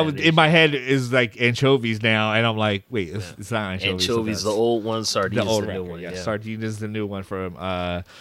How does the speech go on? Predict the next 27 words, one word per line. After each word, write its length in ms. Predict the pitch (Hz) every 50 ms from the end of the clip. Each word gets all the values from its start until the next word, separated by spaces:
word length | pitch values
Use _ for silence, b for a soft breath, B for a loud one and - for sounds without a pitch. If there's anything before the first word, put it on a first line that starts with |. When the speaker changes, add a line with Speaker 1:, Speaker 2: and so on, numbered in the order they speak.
| B B B B
Speaker 2:
Planet 300 | - 120 104 98 101 82
Asia 480 | 98 104 104 98 95 92 98 92 92 92 71
and 120 | 95 92 92
Apollo 260 | 90 - 104 92 90
Brown 460 | 87 92 98 98 95 92 92 92 87 -
and 320 | - 95 92 90 90 87 -
S 260 | - 101 98 - -
West, 220 | 104 92 90 -
I 60 | 92
Love 200 | 87 90 90 87
You 120 | 90 90 82
Still, 400 | - - 98 90 85 82 78 - _ _ _ - 82
um, 380 | 82 82 80 78 78 78 78 _
by, 480 | - 82 78 76 76 76 73 73 80 - _ _ _ _
um, 280 | - 85 80 76 73 -
S, 240 | - 87 85 - -
well, 220 | 117 113 104 87 -
yeah, 140 | - 110 87 -
S 180 | 90 90 -
West, 240 | 104 90 87 - -
I 60 | 80 80
Love 140 | 82 80 -
You 60 | 78
Still. 280 | - - - 82 - _ _ -
Um, 380 | 104 110 113 113 113 113 113 - B B B B B B B B B B B B B B B B B
besides 340 | - - - 160 165 156 139
that, 300 | 160 170 196 190 -